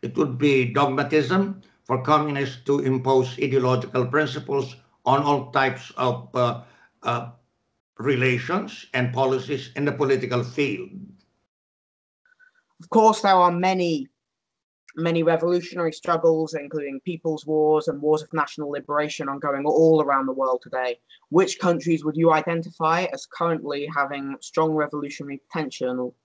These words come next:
Speaker 2: and do you envisage any ongoing people's wars being victorious in the near future?
Speaker 1: The most outstanding people's wars and wars of national liberation include those in India, Philippines, Nepal,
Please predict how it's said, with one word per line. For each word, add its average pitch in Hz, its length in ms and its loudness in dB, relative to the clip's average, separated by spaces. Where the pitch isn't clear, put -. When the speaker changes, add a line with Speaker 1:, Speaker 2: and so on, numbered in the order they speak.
Speaker 2:
and 135 260 2
do 160 80 0
you 156 220 0
envisage 139 640 -8
any 156 300 2
ongoing 143 360 -4
people's 139 420 -8
wars 127 380 -2
being 131 240 -4
victorious 127 540 2
in 123 100 -2
the 120 60 -4
near 113 180 -4
future? - 420 -8
Speaker 1:
The 143 160 4
most 185 300 4
outstanding 170 760 0
people's 139 400 0
wars 135 480 4
and 113 240 -6
wars 127 320 0
of 120 180 -4
national 127 460 0
liberation 131 760 0
include 139 460 4
those 131 320 4
in 120 140 0
India, 151 680 2
Philippines, 147 720 2
Nepal, 139 760 4